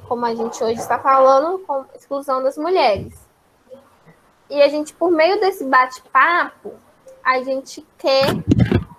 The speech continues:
falar sobre a igualdade de gênero. E assim, a gente go-, gostaria de começar nosso, nosso, a nossa discussão.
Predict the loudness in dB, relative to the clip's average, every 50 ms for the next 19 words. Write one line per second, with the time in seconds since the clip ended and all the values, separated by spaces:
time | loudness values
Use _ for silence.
0 | _ _ _ _ 0 2 4 6 6 4 4 2 2 -2 -2 -4 -4 -4 -4 -4
1 | -4 -4 -6 -4 -4 -4 -4 -4 -2 -4 -2 -2 -2 -4 -6 -12 -12 -10 -6 -6
2 | -6 -4 -6 -8 -12 -14 -14 -16 -20 -20 _ _ _ _ _ _ _ _ -20 -20
3 | -20 -20 _ _ _ 2 2 2 2 0 -6 -6 -4 -2 0 0 0 -2 -4 -6
4 | -6 -4 -4 -4 -4 -4 2 2 2 4 4 2 2 2 0 0 0 -2 0 2
5 | 0 0 0 -4 -6 -4 -2 -2 -2 -2 -2 -2 -2 -2 -2 -2 -4 -4 -2 0
6 | 0 -2 -2 -2 -2 0 0 2 2 2 2 2 4 2 2 2 0 -4 -4 -4
7 | -6 -10 -14 -16 -18 -10 -4 -4 -4 -4 -2 -4 -4 -4 -6 -6 -8 -6 -2 0
8 | 2 2 4 4 4 4 4 4 2 2 0 -4 -6 -4 -2 0 0 0 2 2
9 | 4 2 2 0